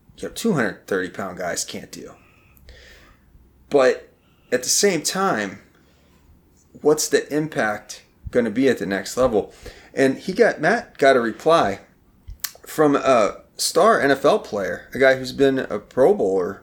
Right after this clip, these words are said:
multiple times, a guy who's played for a lot of good teams, and that's Calais Campbell.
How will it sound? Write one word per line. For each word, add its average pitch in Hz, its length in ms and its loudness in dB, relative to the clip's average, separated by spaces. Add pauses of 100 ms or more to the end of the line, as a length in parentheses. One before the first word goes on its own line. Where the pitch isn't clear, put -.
multiple 120 440 0
times, 131 480 -2 (480)
a 120 80 0
guy 131 140 4
who's 123 120 -2
played 131 240 2
for 113 140 -2
a 107 40 4
lot 117 200 6
of 117 40 -2
good 117 200 -4
teams, 123 460 -2 (420)
and 120 120 4
that's 147 160 2
Calais 131 400 2
Campbell. 127 560 0